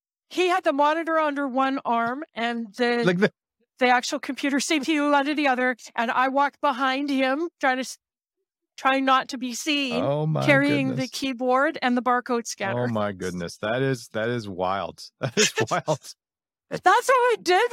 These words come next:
Speaker 1: before we could do it. We're, we're so blessed now that we can do online demos for this kind of
Speaker 2: Yeah.
Speaker 1: stuff.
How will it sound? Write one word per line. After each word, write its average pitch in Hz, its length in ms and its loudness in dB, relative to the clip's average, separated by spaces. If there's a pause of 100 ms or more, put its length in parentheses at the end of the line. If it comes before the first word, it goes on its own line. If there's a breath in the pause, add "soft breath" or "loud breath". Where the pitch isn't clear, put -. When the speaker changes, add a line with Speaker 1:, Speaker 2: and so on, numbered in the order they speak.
Speaker 1:
before 370 260 -2
we 381 120 -2
could 359 160 -6
do 370 200 -4
it. 339 260 -10
We're, 349 260 -12
we're 381 140 -2
so 440 220 -2
blessed 330 420 0
now 247 180 0
that 226 100 -6
we 254 120 -8
can 269 140 -6
do 285 180 -2
online 269 440 2
demos 247 420 0
for 226 160 -8
this 208 220 -12
kind 180 220 0
of 202 40 4
Speaker 2:
Yeah. 226 40 2
Speaker 1:
stuff. - 280 -4